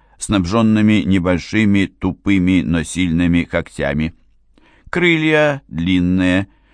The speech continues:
хвост ступенчатый и замечательно длинный. На голове замечается хохол – состоящий из шести длинных перьев, могущих приподниматься.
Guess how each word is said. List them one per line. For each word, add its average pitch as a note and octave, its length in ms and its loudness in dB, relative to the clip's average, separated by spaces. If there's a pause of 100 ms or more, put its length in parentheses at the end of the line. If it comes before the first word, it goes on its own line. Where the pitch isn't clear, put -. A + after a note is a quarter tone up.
(180)
хвост C3 600 -2
ступенчатый A2 920 -4
и - 260 -6
замечательно F2+ 880 -2
длинный. G#2+ 600 -4 (560)
На A2+ 140 0
голове C#3+ 440 0
замечается C#3+ 800 -2
хохол – F2+ 680 -4 (440)
состоящий G#2 800 -2
из - 240 -4
шести - 600 -6
длинных F#2 580 -2
перьев, A#2 560 -6 (420)
могущих G#2 720 -2
приподниматься. G2 920 -6